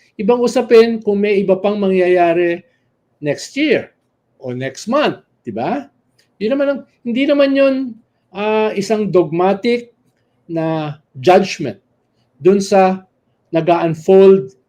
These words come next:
na political landscape. No? Hindi yun ganun eh. Parang ang nangyari pa,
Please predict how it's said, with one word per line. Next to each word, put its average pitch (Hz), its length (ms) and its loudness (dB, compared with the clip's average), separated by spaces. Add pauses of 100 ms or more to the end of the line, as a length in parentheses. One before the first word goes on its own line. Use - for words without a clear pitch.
na 170 240 0
political 151 560 -2
landscape. 123 640 -6 (960)
No? 165 320 -4 (800)
Hindi 202 320 0
yun 214 160 2
ganun 196 240 2
eh. 113 160 -6
Parang 226 480 -4
ang 196 160 -4
nangyari 220 400 2
pa, 151 320 -2